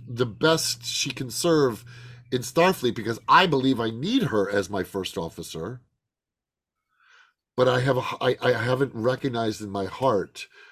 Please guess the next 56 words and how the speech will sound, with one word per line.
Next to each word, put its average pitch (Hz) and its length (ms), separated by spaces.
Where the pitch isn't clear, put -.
this 95 300
other 98 240
side 110 340
of 90 140
her." 71 280
Just - 220
like 170 160
a, 113 160
you 120 140
know, 104 180
I, 117 160
I, - 260
I'll 120 160
use 123 220
the 113 80
metaphor 123 360
of 104 80
a 107 60
father 123 500
who 113 100
cannot 120 300
come 127 200
to 107 80
terms, 139 480
who 135 120
loves 143 280
his 110 140
daughter, 135 380
but 127 120
cannot 160 200
come 139 160
to 123 80
terms 120 340
with 110 300
if 107 200
she's 104 300
a 110 60
lesbian 98 500
or 101 200
if 90 80
she's - 220
transsexual 90 640
or 90 160
something. 82 460
It, - 180
it, 107 200
there 113 180
is 104 140
this 101 160
conflict, 98 480
and 107 100
I 113 40
think 131 180
it's 117 140
very 127 300
real. 101 480